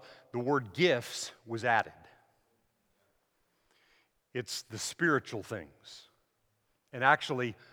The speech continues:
what he's talking about is spiritual manifestations that God wants to operate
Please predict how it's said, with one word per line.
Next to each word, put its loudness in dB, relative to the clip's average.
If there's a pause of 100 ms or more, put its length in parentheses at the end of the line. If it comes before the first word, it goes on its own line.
(520)
what 4
he's -2
talking 2
about 0
is -8
spiritual -2
manifestations -6 (1500)
that -2
God 8
wants 2 (640)
to -6
operate 6